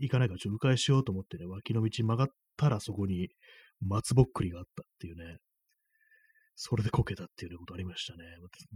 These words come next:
周り誰もいなかったですけども、なんか、しばらくね、なんかくす-、うずくまっ-、うずくまってるじゃないですけども、なんかこう、ぼや-、ぼんやりとね、座ってましたね、地面に。なんかこう、なんで松ぼっくりごときにこんな流血させられてるんだろうなっていうふうに思いながらね、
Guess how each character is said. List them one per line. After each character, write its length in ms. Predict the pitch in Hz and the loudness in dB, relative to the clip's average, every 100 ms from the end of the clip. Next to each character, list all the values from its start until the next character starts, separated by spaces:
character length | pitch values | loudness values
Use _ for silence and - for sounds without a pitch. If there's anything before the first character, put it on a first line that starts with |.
| 98 _ - | -18 _ -2
周 140 | 127 | 4
り 60 | 131 | 6
誰 180 | 127 139 | 10 10
も 100 | 139 | 12
い 40 | |
な 80 | 147 | 10
か 80 | 123 | 8
っ 40 | |
た 80 | - | 2
で 100 | 85 | -12
す 80 | - | -10
け 80 | 87 | -10
ど 80 | 87 | -10
も、 200 | 85 82 | -12 -12
な 100 | 90 | -12
ん 60 | |
か、 220 | 90 - - - - - | -14 -16 -18 -20 -20 -18
し 240 | - - 123 | -8 0 6
ば 100 | 151 | 6
ら 100 | 127 | 6
く 120 | 90 | 0
ね、 80 | 87 80 95 | -8 -10 -10
な 80 | 98 | -10
ん 40 | |
か 100 | - - | -10 -14
く 100 | - | -16
す-、 240 | - - _ _ _ _ _ | -16 -20 _ _ _ _ _
う 80 | - | -4
ず 100 | 107 | 0
く 80 | 120 | 4
ま 60 | 120 | 4
っ-、 20 | _ - | _ -6
う 60 | |
ず 120 | 110 139 | -2 2
く 40 | |
ま 60 | 151 | 2
っ 40 | |
て 80 | - | 2
る 80 | 92 | -2
じ 80 | 90 | -2
ゃ 20 | |
な 60 | |
い 20 | 90 | -6
で 40 | |
す 20 | |
け 80 | - | -8
ど 80 | 85 | -10
も、 240 | 85 85 - _ _ | -10 -10 -14 _ _
な 120 | 104 101 | -2 -2
ん 40 | |
か 80 | 92 | -4
こ 120 | - | -10
う、 20 | 92 | 2
ぼ 140 | 110 | 6
や-、 140 | 113 117 | 6 6
ぼ 160 | 113 | 8
ん 80 | 131 | 8
や 80 | 123 | 8
り 80 | 98 | 4
と 80 | |
ね、 180 | - 78 - - | -6 -14 -20 -14
座 240 | - 117 | -2 0
っ 60 | 123 | 2
て 100 | - | 2
ま 140 | 107 | 4
し 80 | - | 0
た 80 | 87 | -2
ね、 100 | 87 | -4
地 100 | 90 | -6
面 140 | 90 | -6
に。 140 | 165 - - - - - - | -8 -16 -18 -16 -16 -18 -12
な 80 | 92 | -10
ん 20 | |
か 80 | 90 | -10
こ 160 | - 90 | -10 -2
う、 60 | |
な 80 | 107 | 0
ん 40 | 107 | 0
で 80 | 92 _ - | -2 _ -12
松 260 | 98 - 107 | -10 -8 -8
ぼ 80 | |
っ 40 | - | 0
く 80 | - | 2
り 60 | 107 | 4
ご 100 | 104 | 2
と 80 | |
き 80 | 95 | 0
に 240 | 92 90 82 _ - | -2 -4 -6 _ -12
こ 100 | 98 | -8
ん 60 | |
な 80 | 92 | -4
流 180 | 92 107 | 4 4
血 200 | 113 101 | 4 2
さ 100 | 117 | 0
せ 120 | 113 | 2
ら 120 | 113 110 | 4 6
れ 80 | |
て 100 | 110 | 8
る 100 | 110 | 6
ん 20 | 104 | 6
だ 80 | |
ろ 100 | 92 | 0
う 20 | 87 | -8
な 40 | |
っ 40 | 87 | -8
て 100 | 92 | -6
い 20 | |
う 40 | |
ふ 20 | |
う 20 | 95 | -2
に 60 | |
思 80 | 98 | 0
い 20 | |
な 100 | 98 | -2
が 100 | 87 | -4
ら 100 | 82 | -10
ね、 100 | 80 | -14